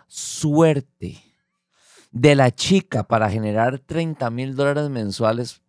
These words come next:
o sea, realmente es muy cuestionable, porque no hay ningún ser humano que diga,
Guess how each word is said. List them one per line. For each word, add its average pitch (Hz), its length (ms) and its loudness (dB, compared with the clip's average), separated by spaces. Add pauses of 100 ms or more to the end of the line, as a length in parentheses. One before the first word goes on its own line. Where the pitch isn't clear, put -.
(180)
o 104 120 -10
sea, 113 180 -2
realmente 98 840 -4
es 87 140 -4
muy 107 300 0
cuestionable, 104 720 -6
porque - 340 -12 (300)
no 117 180 0
hay 131 100 2
ningún 143 480 -2
ser 135 220 -2
humano 131 420 -2
que 110 180 -2
diga, 117 380 0